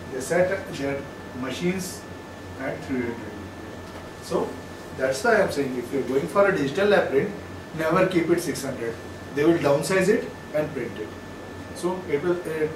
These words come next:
unnecessarily waste your memory and your machine as well as your, uh, pen, pen drive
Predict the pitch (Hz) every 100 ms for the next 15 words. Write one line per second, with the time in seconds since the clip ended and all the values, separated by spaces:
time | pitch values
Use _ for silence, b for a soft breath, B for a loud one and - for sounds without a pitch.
0 | 156 185 190 202 - 170 196 165 151 151
1 | 165 151 131 139 147 143 139 139 131 123
2 | - 160 147 131 135 131 123 131 127 120
3 | 123 120 117 123 123 - - 135 123 120